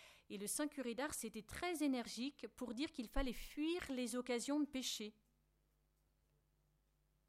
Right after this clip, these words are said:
Attention au laxisme actuel et à ses conséquences. Des âmes innocentes sont abîmées, ne soyons pas téméraires. La pornographie, particulièrement véhiculée par les sites internet, fait des ravages.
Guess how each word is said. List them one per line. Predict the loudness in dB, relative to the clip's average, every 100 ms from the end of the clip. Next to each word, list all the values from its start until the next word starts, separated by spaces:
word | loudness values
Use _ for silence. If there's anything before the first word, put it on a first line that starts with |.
| _ _ _ _ _ _ _ -4
Attention | -4 -2 -2 -2 0 0 0
au | -2
laxisme | -4 -4 -4 -4 -2
actuel | -4 -4 -4 0 0
et | -2
à | -4
ses | -6
conséquences. | -4 -4 -2 -6 -4 -4 -4 -6 -8 -12 -20 -20 _ -4
Des | -2 0
âmes | 2 0 2
innocentes | 4 6 4 4 2 0 -2
sont | -6 -4 -4 -2
abîmées, | 0 0 0 -2 -4 -8 _ _
ne | -6
soyons | -4 -2 -2 -2
pas | -4 -6
téméraires. | 0 2 2 2 -4 -4 -6 -12 -20 -20 _ -6
La | -4
pornographie, | 0 4 6 6 2 -4 -6 -12 -6
particulièrement | -6 -6 -8 -4 -2 0 0 0
véhiculée | 0 -2 -4 -6 -4 -4
par | -6
les | -4
sites | -4 -4 -2
internet, | -4 -4 -4 -6 -6
fait | -8
des | -6
ravages. | -6 -6 -6 -10 -10 -14